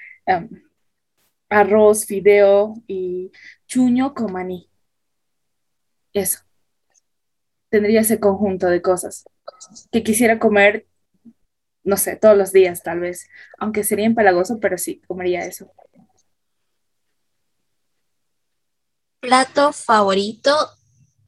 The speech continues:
Speaker 2: mm, de mi departamento, yo creo que sería el anticucho o las arepas.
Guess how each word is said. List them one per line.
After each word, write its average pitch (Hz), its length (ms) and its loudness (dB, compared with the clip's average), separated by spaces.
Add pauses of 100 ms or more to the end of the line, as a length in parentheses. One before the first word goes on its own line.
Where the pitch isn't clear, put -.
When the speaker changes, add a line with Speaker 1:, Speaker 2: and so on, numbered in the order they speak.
(600)
Speaker 2:
mm, 220 720 -4 (180)
de 233 220 0
mi 233 160 2
departamento, 240 800 -2
yo 311 240 -4
creo 262 300 -2
que 233 140 -2
sería 214 920 -2 (380)
el 196 340 -2
anticucho 208 1040 -2
o 196 320 0
las 202 300 0
arepas. 190 500 -4